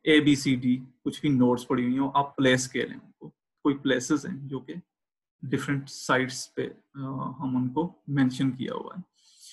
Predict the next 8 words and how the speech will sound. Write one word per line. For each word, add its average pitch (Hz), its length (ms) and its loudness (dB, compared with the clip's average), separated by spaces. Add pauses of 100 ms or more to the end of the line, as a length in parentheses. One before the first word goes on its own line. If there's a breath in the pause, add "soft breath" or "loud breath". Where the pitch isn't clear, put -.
(240 loud breath)
और 190 160 6
जो 220 120 6
उनके 220 320 4
दरमियान 143 540 6
आपस 143 400 0
में 180 360 2 (120)
links 156 640 4
होंगे, 123 400 2